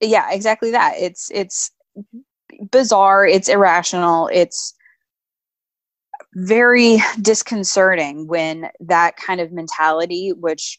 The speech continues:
cool if it works for yourself, but then they, they insist on creating that policy or, or spreading it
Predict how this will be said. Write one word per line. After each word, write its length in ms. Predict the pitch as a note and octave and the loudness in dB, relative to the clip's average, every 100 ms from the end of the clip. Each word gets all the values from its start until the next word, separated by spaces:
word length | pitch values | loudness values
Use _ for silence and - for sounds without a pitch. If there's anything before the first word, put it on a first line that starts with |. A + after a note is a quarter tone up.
| _ _ _ _ | _ _ _ _
cool 280 | - - A3 | -6 2 2
if 100 | G#3 | 2
it 100 | G3 | -2
works 260 | E3+ E3+ - | -4 -4 -4
for 140 | E3+ | -4
yourself, 460 | D3+ - D#3+ E3 E3+ | -2 -2 0 0 -2
but 160 | F3 D#3 | -6 -4
then 220 | D#3+ D#3+ | -6 -6
they, 420 | D#3 D#3 D3+ D#3+ D#3+ | -4 -2 -2 -4 -2
they 160 | D#3+ | 0
insist 460 | D3+ D3+ F3 D#3+ - | 0 -2 -4 -2 -2
on 280 | D3+ D3+ D3+ - - | -2 -2 -6 -12 -12
creating 420 | - D#3+ D#3 D#3 | -4 -2 -2 0
that 200 | D3+ - | -2 0
policy 480 | D#3 D#3 D#3 D#3+ D#3 | 0 0 -2 0 2
or, 200 | D3+ D3+ | 2 2
or 460 | D#3+ D3+ D3+ A#2+ - _ _ _ | 2 2 0 -2 -10 _ _ _
spreading 560 | - - - F3 D#3+ E3 | -10 -8 -2 0 0 -4
it 160 | D#3+ | -6